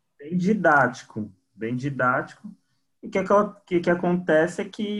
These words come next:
em muitos lugares, é, essa forma bem conservadora ali de seguir o método acaba não encaixando muito bem, né? Porque é uma mudança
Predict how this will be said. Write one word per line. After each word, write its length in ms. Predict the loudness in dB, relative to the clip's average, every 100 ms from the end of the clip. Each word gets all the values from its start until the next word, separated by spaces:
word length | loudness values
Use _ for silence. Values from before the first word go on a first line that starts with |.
| -4
em 640 | -4 -4 -8 -12 -6 -4
muitos 520 | -2 -2 -2 -2 -2 -2
lugares, 920 | -4 0 4 4 4 0 -4 -12 _ _ _ _ _ _
é, 600 | 0 4 6 4 2 0 -2
essa 260 | -2 -4
forma 800 | -4 2 4 6 6 4 0 -2 -10 _ _
bem 360 | -6 -2 -2 -2
conservadora 840 | -8 -4 0 2 4 4 4 4
ali 140 | 4 2
de 120 | -4
seguir 440 | -10 -10 -2 0
o 100 | 0
método 500 | 0 -2 -2 -4 -2
acaba 400 | -2 0 0 0
não 160 | -2 -4
encaixando 760 | -6 -4 -4 -4 -6 -6 -6 -6
muito 280 | -8 -10 -6
bem, 260 | -4 -2
né? 160 | -4 -6
Porque 220 | -8 -4
é 60 | -2
uma 140 | 0
mudança 640 | 0 0 0 0 0 -2